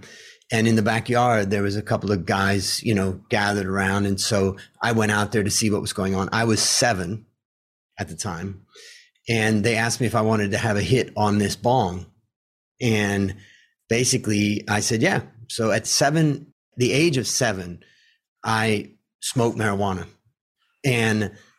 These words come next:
that led me to, by the age of eleven, I was getting high pretty much every day there in Delaware. And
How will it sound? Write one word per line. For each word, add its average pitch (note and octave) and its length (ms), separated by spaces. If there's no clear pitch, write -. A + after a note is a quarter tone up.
that C3+ 320
led A#2+ 280
me G2+ 380
to, - 180
by G#2+ 160
the G2+ 160
age A2+ 220
of G2+ 80
eleven, G#2+ 640
I A2 140
was A2+ 140
getting A2+ 260
high G#2+ 280
pretty A2 200
much G2 240
every F#2+ 280
day G2 440
there G2 480
in F#2+ 340
Delaware. F#2+ 520
And A2 640